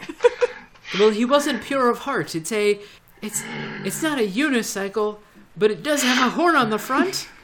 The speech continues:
Speaker 2: As long as you stay pure, you can ride it and save the day.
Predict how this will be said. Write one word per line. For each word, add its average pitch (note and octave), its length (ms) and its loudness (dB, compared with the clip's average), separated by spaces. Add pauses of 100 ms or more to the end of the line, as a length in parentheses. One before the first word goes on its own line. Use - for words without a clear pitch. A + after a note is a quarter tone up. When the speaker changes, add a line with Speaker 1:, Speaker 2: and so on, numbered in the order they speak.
(260)
Speaker 2:
As B3 160 -4
long D#4 220 2
as C#4+ 200 -2
you C4 80 -2
stay D4+ 300 -4
pure, D#4+ 320 0
you C4 160 -2
can C#4 240 -6
ride D#4 260 0
it D4 220 -4
and B3 320 0
save D#4+ 480 -2
the D4+ 80 -4
day. A#3 540 -2